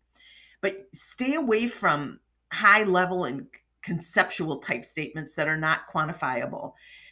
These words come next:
Also avoid giving details around your how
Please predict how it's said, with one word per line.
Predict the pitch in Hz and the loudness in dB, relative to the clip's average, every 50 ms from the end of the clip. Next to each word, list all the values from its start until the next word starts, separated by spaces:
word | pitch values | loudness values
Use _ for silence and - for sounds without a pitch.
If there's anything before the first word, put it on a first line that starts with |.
| _ _ _ _ | _ _ _ _
Also | - 202 240 254 - - 285 240 | 6 6 6 6 4 2 2 2
avoid | 202 180 190 185 180 180 170 | 2 2 4 4 4 4 4
giving | 170 190 185 180 165 165 | 4 2 4 4 2 0
details | 165 175 190 196 196 - 247 196 175 175 | -2 -4 -6 -6 -4 -2 -2 -2 -2 -2
around | 156 156 160 160 165 156 | 0 0 0 0 0 0
your | 156 127 135 | -2 -4 -4
how | 135 - - - 147 143 135 143 165 220 294 320 - | -6 -6 -2 2 2 4 4 4 2 2 0 -2 -4